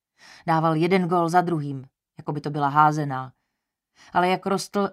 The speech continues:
spoluhráči ho doháněli a otce to přestalo bavit. Když se Ejtl podíval na tribuny, otec často mluvil do telefonu nebo se bavil s lidmi vedle sebe. Pak začal vynechávat zápasy a nakonec přestal chodit úplně.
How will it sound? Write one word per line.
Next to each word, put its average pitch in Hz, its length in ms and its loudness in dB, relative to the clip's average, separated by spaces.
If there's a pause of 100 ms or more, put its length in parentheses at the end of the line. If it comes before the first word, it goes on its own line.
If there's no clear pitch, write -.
spoluhráči 180 680 -2
ho 175 120 -4
doháněli 180 720 2
a - 220 -4
otce 165 340 -8
to 160 100 -8
přestalo 156 460 -6
bavit. 147 420 -8 (800)
Když 214 180 -2
se - 140 -2
Ejtl 202 300 -2
podíval 196 400 0
na 180 100 -2
tribuny, 190 560 -2 (180)
otec 190 380 -6
často 185 300 -8
mluvil 175 320 -2
do 165 120 -4
telefonu 156 500 -4
nebo 151 220 -2
se 160 140 -4
bavil 156 320 0
s - 100 -10
lidmi 160 280 -2
vedle 147 240 -4
sebe. 143 360 -8 (1200)
Pak 226 200 4
začal 190 380 -2
vynechávat 175 600 0
zápasy 175 720 0 (680)
a 170 80 -4
nakonec 170 680 -4 (140)
přestal 156 380 -6
chodit 139 300 -10
úplně. 135 480 -12